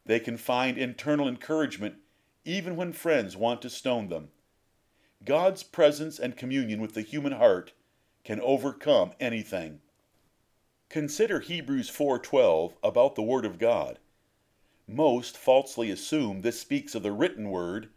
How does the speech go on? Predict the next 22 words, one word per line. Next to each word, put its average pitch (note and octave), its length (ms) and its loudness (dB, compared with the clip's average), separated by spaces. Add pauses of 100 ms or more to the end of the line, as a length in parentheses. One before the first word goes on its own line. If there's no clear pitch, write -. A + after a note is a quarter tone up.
(200)
the G#2+ 80 -4
Bible. A#2 460 0 (800)
But A#2 120 -6
nothing E3 360 0
in F3+ 100 -4
the C3+ 80 0
verse A2 340 -2
is G2+ 140 -10
true G3+ 300 -2
about F2+ 240 4
the F#2 80 -4
Bible, E2+ 500 2 (460)
and G2 100 -6
the G2 60 0
context A#2+ 760 -2
proves B2 400 -2
it A#2 120 -6
is A2+ 120 -6
speaking A#2 400 -6
about G#2+ 320 4
Jesus A2 380 -8
Christ. F2+ 540 -2